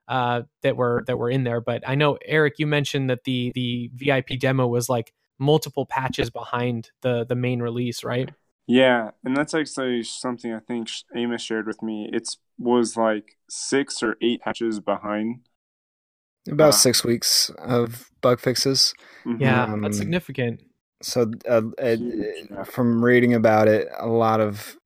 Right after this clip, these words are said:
Speaker 3: complaints were, uh, almost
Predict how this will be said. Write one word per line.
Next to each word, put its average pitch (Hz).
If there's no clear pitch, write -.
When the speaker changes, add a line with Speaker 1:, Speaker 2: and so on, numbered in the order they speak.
Speaker 3:
complaints 107
were, 101
uh, 101
almost 104